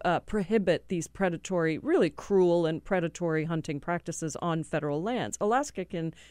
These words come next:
do whatever they want on their state lands, but this is federal lands."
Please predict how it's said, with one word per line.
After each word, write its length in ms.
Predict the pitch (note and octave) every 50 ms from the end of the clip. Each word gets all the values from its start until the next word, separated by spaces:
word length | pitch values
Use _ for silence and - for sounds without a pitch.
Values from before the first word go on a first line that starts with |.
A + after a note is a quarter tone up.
| _ -
do 160 | - F#3 B3 A#3
whatever 280 | G#3 G3+ F#3+ F#3 E3+ E3
they 120 | E3+ D#3+
want 320 | D#3+ F3 F#3 F#3 F#3 F3+
on 120 | F3+ D#3 D#3+
their 100 | D3+ D#3
state 340 | - - - D#4+ F4+ - -
lands, 280 | G3+ F3+ D3 C#3 C3+ D#3+
but 160 | - G3 -
this 140 | - C4 - - -
is 60 | - -
federal 300 | - G3 F3 D#3 C3 B2
lands." 260 | G#2+ F#2 - -